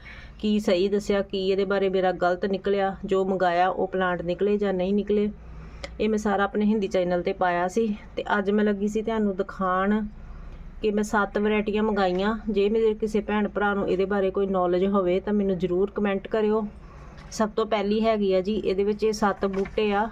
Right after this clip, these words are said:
ਇਹਨਾਂ ਦੇ ਵਿੱਚ ਉੱਪਰ ਨਾਮ ਵਗੈਰਾ ਉਹਨਾਂ ਨੇ ਲਿਖ ਕੇ ਨਹੀਂ ਭੇਜੇ ਤੇ ਸਿਰਫ ਮੇਰੇ ਕੋਲ WhatsApp ਮੈਸੇਜ ਆ, ਉਹਦੇ ਹਿਸਾਬ ਨਾਲ ਮੈਂ ਤੁਹਾਨੂੰ ਲੱਗੀ ਆ ਦੱਸਣ।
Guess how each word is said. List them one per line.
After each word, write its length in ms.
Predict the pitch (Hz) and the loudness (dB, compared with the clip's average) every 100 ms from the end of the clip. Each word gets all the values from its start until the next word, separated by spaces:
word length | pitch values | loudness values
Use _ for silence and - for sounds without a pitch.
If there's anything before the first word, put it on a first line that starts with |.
| - | -2
ਇਹਨਾਂ 220 | 202 208 214 | 2 2 4
ਦੇ 100 | 226 | 0
ਵਿੱਚ 160 | 214 | -2
ਉੱਪਰ 220 | 202 - | -4 -2
ਨਾਮ 320 | 220 208 190 190 | 0 2 2 2
ਵਗੈਰਾ 320 | 190 202 208 | 2 2 2
ਉਹਨਾਂ 220 | 208 208 | 2 2
ਨੇ 160 | 190 190 | 2 2
ਲਿਖ 260 | 190 185 | 2 0
ਕੇ 160 | - 220 | 0 0
ਨਹੀਂ 160 | 214 | 2
ਭੇਜੇ 380 | 214 214 156 143 - - - - - - - | 2 0 0 -2 -4 -14 -14 -14 -14 -6 -4
ਤੇ 80 | |
ਸਿਰਫ 340 | 208 220 208 220 | 0 0 0 0
ਮੇਰੇ 220 | 220 196 | 2 2
ਕੋਲ 320 | 202 214 208 | 2 2 4
WhatsApp 400 | 202 - 240 226 | 2 2 0 2
ਮੈਸੇਜ 540 | 226 202 190 170 208 202 | 2 2 2 2 2 2
ਆ, 80 | |
ਉਹਦੇ 220 | 208 208 220 | 2 2 0
ਹਿਸਾਬ 340 | 208 220 196 | 2 0 2
ਨਾਲ 180 | 185 175 | 0 2
ਮੈਂ 140 | 180 | 0
ਤੁਹਾਨੂੰ 300 | 180 196 185 | 0 0 2
ਲੱਗੀ 320 | 180 160 170 | 0 0 -2
ਆ 60 | 202 | 0
ਦੱਸਣ। 420 | 202 202 226 233 | 0 0 0 0